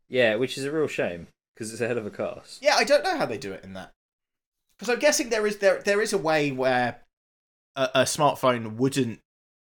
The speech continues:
Speaker 2: I mean, it obviously would change certain things, but there is still a world where you still wouldn't be able to, you know, get back quickly,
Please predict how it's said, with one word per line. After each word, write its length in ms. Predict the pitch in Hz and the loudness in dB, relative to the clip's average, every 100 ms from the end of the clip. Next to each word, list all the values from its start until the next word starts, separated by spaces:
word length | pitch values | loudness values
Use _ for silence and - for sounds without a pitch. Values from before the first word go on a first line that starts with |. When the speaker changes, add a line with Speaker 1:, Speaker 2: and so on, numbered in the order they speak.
| _ _ _ | _ _ _
Speaker 2:
I 60 | 147 | -2
mean, 100 | 143 | 0
it 80 | 147 | 2
obviously 280 | 170 147 135 | 0 0 0
would 140 | 135 | 0
change 280 | - 127 113 | 2 0 0
certain 280 | 139 139 120 | 2 2 0
things, 320 | - 101 95 | -4 -6 -6
but 160 | - - | -8 -4
there 140 | 117 | -2
is 80 | 117 | -2
still 200 | - 151 | -2 0
a 40 | |
world 320 | 123 123 113 107 | 0 2 0 -2
where 100 | 120 | -8
you 140 | 107 110 | -6 -6
still 200 | - 123 | -4 -4
wouldn't 240 | 117 107 | -4 -8
be 100 | 113 | -6
able 180 | 104 107 | -6 -8
to, 280 | - 107 95 _ _ _ _ _ _ | -8 -8 -8 _ _ _ _ _ _
you 100 | 120 | -10
know, 120 | 98 98 - | -10 -12 -8
get 180 | 110 | -6
back 220 | - 104 - | -2 -4 -4
quickly, 720 | 107 - - 95 92 92 90 | -10 -10 -12 -10 -8 -10 -12